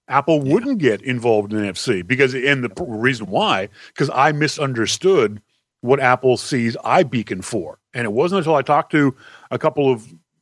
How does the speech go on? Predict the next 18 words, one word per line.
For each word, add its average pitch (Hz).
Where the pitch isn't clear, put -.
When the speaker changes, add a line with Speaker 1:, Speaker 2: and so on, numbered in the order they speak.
Speaker 1:
shall 139
we 131
say, 127
little 127
birdies 110
at 117
Apple 113
that 131
clarified 196
it 113
for 117
me. 104
N 214
F 277
C 233
is 208
for 143
payments. 135